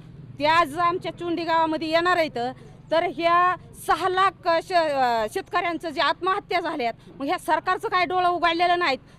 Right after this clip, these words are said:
त्याच्यासाठी सरकारला जागा करण्यासाठी आज अहिल्याबाईच्या ह्या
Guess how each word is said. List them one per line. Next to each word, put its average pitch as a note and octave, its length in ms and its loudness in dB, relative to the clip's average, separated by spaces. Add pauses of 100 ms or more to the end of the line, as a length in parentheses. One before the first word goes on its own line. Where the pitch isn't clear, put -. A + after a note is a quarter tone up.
(120)
त्याच्यासाठी F4 480 -2
सरकारला G4+ 560 -2
जागा F#4 360 2
करण्यासाठी F#4 560 -2
आज F4 200 0
अहिल्याबाईच्या E4+ 600 -4
ह्या E4 320 0